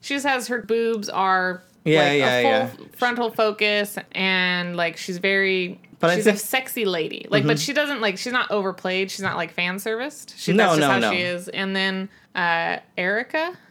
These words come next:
Speaker 2: Erica is more
Speaker 1: I
Speaker 2: of
Speaker 1: like
Speaker 2: the
Speaker 1: that she, like, yeah, she's more, uh,
Speaker 2: bookish?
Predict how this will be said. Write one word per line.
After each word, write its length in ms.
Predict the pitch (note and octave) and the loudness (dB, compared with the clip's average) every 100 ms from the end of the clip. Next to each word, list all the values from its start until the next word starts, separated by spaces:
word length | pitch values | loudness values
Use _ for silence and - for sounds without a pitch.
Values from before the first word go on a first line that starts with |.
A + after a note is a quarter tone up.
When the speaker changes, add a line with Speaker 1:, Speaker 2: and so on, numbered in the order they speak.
| - | 0
Speaker 2:
Erica 500 | C#3+ D3+ D3+ D#3+ D#3+ D3 | 2 4 4 2 2 0
is 220 | B2+ - | -2 0
more 240 | C#3 C3+ | 2 4
Speaker 1:
I 60 | C3 | 4
Speaker 2:
of 60 | |
Speaker 1:
like 100 | - A#2+ | 4 4
Speaker 2:
the 120 | A2 | 2
Speaker 1:
that 40 | A2+ | 0
she, 180 | - | -4
like, 300 | - G#3+ G#3+ | -6 -2 -2
yeah, 160 | A#3 G#3+ | 0 0
she's 200 | G#3 A#3 | -2 -6
more, 500 | A#3+ A#3 A3+ A3 G#3+ _ - | -4 0 0 0 -4 _ -10
uh, 340 | F#3 F3 E3+ E3 | -4 -2 0 0
Speaker 2:
bookish? 540 | - G3+ G3 - - | 2 2 0 -6 -10